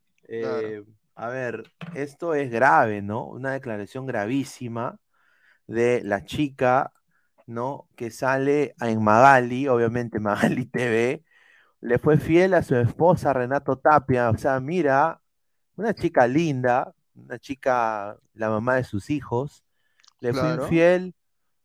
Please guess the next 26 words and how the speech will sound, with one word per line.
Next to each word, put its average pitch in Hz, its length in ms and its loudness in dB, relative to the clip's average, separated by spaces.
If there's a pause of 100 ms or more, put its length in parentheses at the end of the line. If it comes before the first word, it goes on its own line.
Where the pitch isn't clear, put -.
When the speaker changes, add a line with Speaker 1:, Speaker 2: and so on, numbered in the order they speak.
(360)
Speaker 2:
y 135 460 -4
se 139 160 -4
metió 131 260 -2
con 190 180 0
la 147 100 6
amante, 165 600 0
le 127 120 -4
metió 123 340 -4
guampi 165 760 0 (280)
y 123 260 -8
le 117 120 0
pide 151 260 -2
Speaker 1:
Claro. 139 120 2
Speaker 2:
después 147 280 -4
que, 123 640 -2
que 123 100 -4
aborte 147 440 0
a 143 60 -4
su 180 180 -4
hijo, 180 480 -4
ella 139 280 -6
decide 143 420 -10
como 113 360 -10
mamá 131 180 -8
no 139 120 -8
hacerlo 160 680 -2